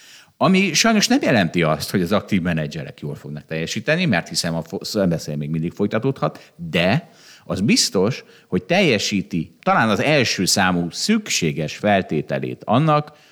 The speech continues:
hogy sikeresek legyenek. Tehát, hogy ez egy, ö, előfeltétele, ez az egész, a félreárazottság megteremtődése annak, hogy az aktív befektetők sikeresek legyenek.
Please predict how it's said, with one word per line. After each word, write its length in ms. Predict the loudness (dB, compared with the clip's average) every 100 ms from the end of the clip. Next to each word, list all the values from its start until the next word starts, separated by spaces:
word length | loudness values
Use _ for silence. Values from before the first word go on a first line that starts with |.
| _ _ _ _ _
hogy 180 | -2
sikeresek 560 | -2 -4 -4 -4 -6 -8
legyenek. 340 | -10 -12 -16 -20 _ _ _ _ _ _ -4
Tehát, 180 | -2
hogy 140 | 2 2
ez 140 | 2
egy, 260 | 2 2 2
ö, 180 | 2 2 0
előfeltétele, 1300 | 2 4 2 2 0 2 -2 0 2 2 2 0 -4
ez 120 | -8 -6
az 120 | -2
egész, 540 | -2 -2 -4 -4 -6
a 120 | -8
félreárazottság 1160 | -10 -8 -2 0 0 0 -2 -4 -6 -6 -8 -14 -2
megteremtődése 920 | -2 0 0 0 0 0 0 0 2
annak, 220 | 2 2
hogy 100 | 0
az 100 | 0
aktív 380 | 0 -4 -10 -10 -10
befektetők 580 | -10 -10 -12 -12 -12 -10
sikeresek 440 | -8 -6 -6 -4
legyenek. 400 | 0 2 0